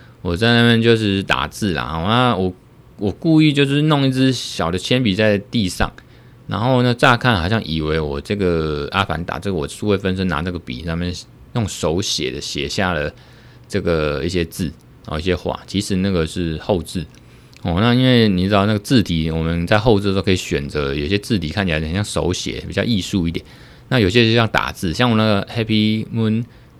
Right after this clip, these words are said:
Festiva 这个英文就是看起来像打字，可是我的，我的那个字呢，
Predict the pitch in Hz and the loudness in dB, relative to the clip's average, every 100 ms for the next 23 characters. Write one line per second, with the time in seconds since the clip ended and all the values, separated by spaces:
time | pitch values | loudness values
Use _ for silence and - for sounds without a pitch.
0 | - 92 - 107 104 85 82 92 85 76 | -2 -2 0 0 2 2 0 0 0 0
1 | 71 90 92 76 80 82 90 - 90 80 | -2 -2 -2 -2 -4 -6 -6 -6 -4 -4
2 | 85 - - 87 - - - - - 104 | -6 -8 -10 -10 -10 -14 -20 -20 -16 -6
3 | 110 120 90 92 90 87 85 85 90 85 | 2 4 4 4 4 4 2 0 0 0
4 | 82 80 - - - - - - - 98 | 0 -4 -10 -20 -20 -20 -20 -20 -8 -6
5 | 92 - 117 92 85 | -6 0 2 2 0